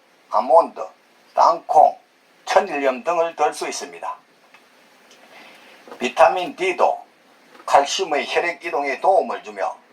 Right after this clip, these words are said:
기타 많은 작용을 합니다. 칼슘을 섭취하고자 할 때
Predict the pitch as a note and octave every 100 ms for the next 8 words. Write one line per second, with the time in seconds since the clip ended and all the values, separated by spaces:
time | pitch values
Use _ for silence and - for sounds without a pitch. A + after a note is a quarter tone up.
0 | _ _ _ - - B2 - D#3 D3 A2+
1 | - G3 G#3 F3+ D#3+ F#3+ A3 F3+ - A#2
2 | - - - _ _ _ _ _ _ _
3 | _ - - - - - - - - D3
4 | F3+ D#3 D3 D#3 D3+ D#3 C#3+ C#3+ C#3 -
5 | - - C3+ G#2